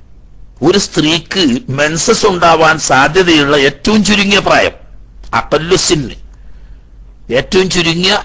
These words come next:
പ്രായം, സിന്നിഹി എന്ന് പറഞ്ഞാൽ ഈ ഹൈള് സംഭവിക്കുന്ന ഒരു സ്ത്രീയിൽ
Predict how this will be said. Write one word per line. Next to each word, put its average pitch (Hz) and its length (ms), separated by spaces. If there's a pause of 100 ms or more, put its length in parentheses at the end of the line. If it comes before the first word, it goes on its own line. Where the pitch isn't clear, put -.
(480)
പ്രായം, 92 360 (960)
സിന്നിഹി 123 380 (120)
എന്ന് 165 140
പറഞ്ഞാൽ 156 260 (500)
ഈ - 20 (500)
ഹൈള് 135 420
സംഭവിക്കുന്ന 95 580 (680)
ഒരു 143 180
സ്ത്രീയിൽ 143 500